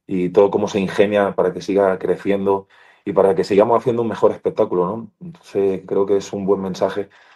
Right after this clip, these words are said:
el que nos-, nuestro-, nuestros laterales sean más importantes, el que generemos más asociación, el que trabajemos para que el jugador pueda pensar mejor y de forma más rápida. Así que son pequeñitos detalles que,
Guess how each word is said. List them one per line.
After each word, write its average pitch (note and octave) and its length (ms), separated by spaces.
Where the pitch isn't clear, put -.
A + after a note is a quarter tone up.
el F#2+ 120
que G2 80
nos-, F2 100
nuestro-, F2 320
nuestros F2+ 240
laterales F2+ 360
sean F#2 160
más F#2 140
importantes, F2+ 760
el F2 80
que F#2 80
generemos F2+ 440
más F2+ 300
asociación, F#2+ 640
el F2+ 100
que F2 120
trabajemos F#2 480
para F2+ 180
que F2 80
el F2 60
jugador F2+ 380
pueda F2+ 220
pensar F#2 360
mejor F#2 360
y F2+ 40
de F2 80
forma F#2 260
más F2+ 160
rápida. F#2+ 420
Así - 120
que F#2+ 100
son A2+ 140
pequeñitos A#2+ 400
detalles G#2+ 340
que, F#2 280